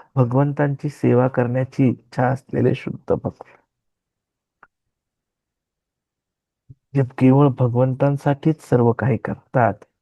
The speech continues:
निष्काम असतात. चैतन्य चरितामृतामध्ये आपण पाहिलंय, कृष्ण भक्त निष्काम सदैव शांत, भुक्ती मुक्ती सदैव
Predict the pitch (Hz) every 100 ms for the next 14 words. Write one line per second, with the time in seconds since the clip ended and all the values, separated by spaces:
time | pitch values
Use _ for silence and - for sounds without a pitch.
0 | _ _ _ _ _ - 127 131 - _
1 | 123 117 - 123 127 120 110 - _ -
2 | - _ _ _ _ _ _ _ - 113
3 | - 117 120 120 117 113 120 120 120 -
4 | 117 117 123 123 - 120 117 120 117 127
5 | 143 - _ _ _ _ _ _ _ _
6 | - 117 - - 127 117 120 - 127 127
7 | 120 120 - - 117 120 120 123 143 180
8 | _ _ _ _ - 120 113 127 151 147
9 | 131 - 117 113 117 117 101 120 - _
10 | _ _ _ _ - 123 131 - 151 139
11 | 127 - - - 160 202 220 _ _ _
12 | _ _ _ _ _ _ _ _ - -
13 | 117 107 120 123 123